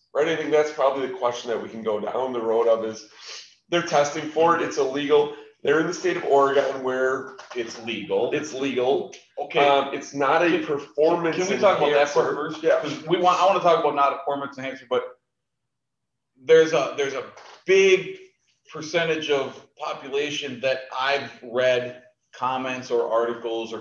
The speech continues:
Speaker 2: quotes saying it's legal where she was doing it.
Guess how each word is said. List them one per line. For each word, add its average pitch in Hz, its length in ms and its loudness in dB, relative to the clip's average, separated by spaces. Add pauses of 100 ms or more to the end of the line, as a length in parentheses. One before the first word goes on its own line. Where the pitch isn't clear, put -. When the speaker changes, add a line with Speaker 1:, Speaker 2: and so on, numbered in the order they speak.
Speaker 2:
quotes 113 520 -2 (640)
saying 131 640 -6 (500)
it's 175 280 2
legal 151 640 0
where 139 200 2
she 143 220 -8
was 120 260 -8
doing 131 400 -4
it. - 260 -12